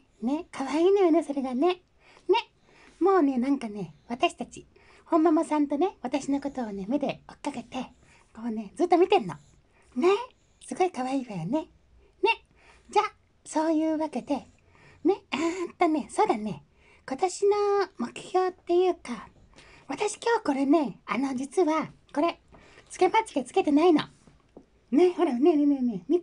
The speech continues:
見える？ね、つけまつげつけてないの。え、何見て、あ、これね。これハートのやつね。ね。これ今ね、頑張って、あ、これね。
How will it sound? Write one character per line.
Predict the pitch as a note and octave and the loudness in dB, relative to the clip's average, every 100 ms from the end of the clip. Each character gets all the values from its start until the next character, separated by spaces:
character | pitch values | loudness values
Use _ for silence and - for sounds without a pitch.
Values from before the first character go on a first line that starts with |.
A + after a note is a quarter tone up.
| F4 | 2
見 | F#4+ | 2
え | B3+ | 2
る？ | D4 - _ _ - | -2 -10 _ _ -2
ね、 | C#4+ | -2
つ | - | 0
け | - | -2
ま | E4+ | -2
つ | - | -4
げ | B3 | -10
つ | - | -4
け | |
て | F4 | -2
な | D#4+ | 0
い | C4+ | -2
の。 | - - _ _ | -6 -12 _ _
え、 | G#4 G#4 - | -6 -6 -4
何 | G4+ G4 | 0 0
見 | |
て、 | D4+ - | 0 -4
あ、 | F#4+ - | -4 -4
こ | |
れ | E4 | -4
ね。 | - - _ _ _ - | -4 -10 _ _ _ -6
こ | |
れ | D#4+ | -2
ハ | E4+ | -2
ー | E4+ | 0
ト | E4+ | 2
の | |
や | F4 | 2
つ | G3+ | 0
ね。 | A3+ - _ _ - | -8 -10 _ _ 0
ね。 | F#4 C5+ _ _ _ _ _ _ _ - | 0 0 _ _ _ _ _ _ _ -14
こ | - | -4
れ | C#4+ E4+ | 2 2
今 | D4 | 4
ね、 | B3 | 0
頑 | B3 D4+ D#4 | 0 0 0
張 | E4 | -2
っ | |
て、 | - C4 C#4 | -4 -8 -8
あ、 | - - | -10 -10
こ | A#3+ | -4
れ | |
ね。 | D4+ | 0